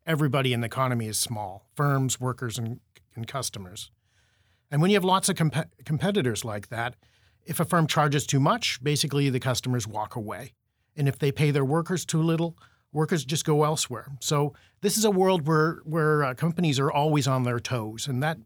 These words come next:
really leads to good outcomes, very efficient outcomes, with the spoils of production spread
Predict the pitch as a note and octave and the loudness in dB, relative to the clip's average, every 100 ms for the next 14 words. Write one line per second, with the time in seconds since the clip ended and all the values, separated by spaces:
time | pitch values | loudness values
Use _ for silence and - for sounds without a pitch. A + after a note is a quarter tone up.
0 | D3 E3+ E3+ D3+ D3 C3 - C3 C#3 C3 | -4 0 2 4 2 2 -2 0 2 2
1 | C#3 - G#2 G#2 B2+ D#3+ D3+ - D#3+ D#3 | 0 -4 -12 -6 -2 0 0 0 0 2
2 | C3 B2 B2+ B2 - - _ _ _ D#3+ | 0 0 -2 -2 -8 -20 _ _ _ -6
3 | E3 F3 - F3+ F3+ E3 D#3+ - D3 C#3+ | -2 -2 0 2 2 4 0 0 2 2
4 | - C#3 B2 - D3+ C#3+ C#3 | 2 0 0 -2 0 2 0